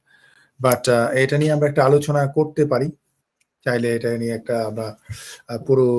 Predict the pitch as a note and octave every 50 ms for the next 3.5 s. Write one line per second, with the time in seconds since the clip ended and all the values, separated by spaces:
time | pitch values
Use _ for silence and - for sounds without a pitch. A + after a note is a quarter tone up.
0 | A#2+ A#2 B2 A#2+ A2 A2 B2 C3 A#2+ A2+ A2+ A2+ G#2+ A#2 A2 - A#2+ A#2 A2+ A2+
1 | A2 A#2 A2 G#2+ A2 G#2 - - C3 B2 B2+ A#2+ A2+ A#2+ A#2+ B2+ C#3 C#3+ B2+ A#2+
2 | C#3 E3+ - _ _ _ _ - B2+ A#2+ A#2+ A#2+ A#2+ B2 B2 A#2+ A#2+ A#2+ A#2 A#2
3 | A#2+ A#2+ A#2 A#2 A2 A2+ A2+ A2+ A2+